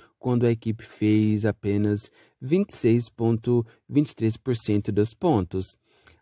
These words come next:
A melhor campanha do São Paulo como visitante nos pontos corridos foi em dois mil e sete, com sessenta e um ponto quatro por cento de aproveitamento. Na ocasião, o time de Muricy e Rogério Ceni terminou como campeão,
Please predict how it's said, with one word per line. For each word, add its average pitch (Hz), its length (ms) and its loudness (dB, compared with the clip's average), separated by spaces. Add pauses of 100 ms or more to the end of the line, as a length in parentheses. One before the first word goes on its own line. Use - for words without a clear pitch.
(100)
A 196 120 -2
melhor 208 260 2
campanha 135 440 -2
do 127 120 -6
São 123 180 -2
Paulo 98 300 -2
como 113 260 0
visitante 98 680 -2
nos 107 160 -2
pontos 117 300 -4
corridos 98 540 -2
foi 104 260 2
em 110 140 -2
dois 107 160 2
mil 117 100 4
e 127 60 0
sete, 98 560 -2 (320)
com 131 380 2 (280)
sessenta 175 540 0
e - 20 4
um 127 140 0
ponto 127 280 -6
quatro 117 300 -4
por 131 180 -2
cento 104 380 -2
de 104 100 2
aproveitamento. 107 880 -2 (240)
Na 170 140 0
ocasião, 123 580 0
o 123 120 2
time 127 280 -2
de 123 200 2
Muricy 127 500 -2
e 104 160 0
Rogério 107 340 2
Ceni 95 400 -2 (280)
terminou 113 400 2
como 117 240 0
campeão, 104 640 -2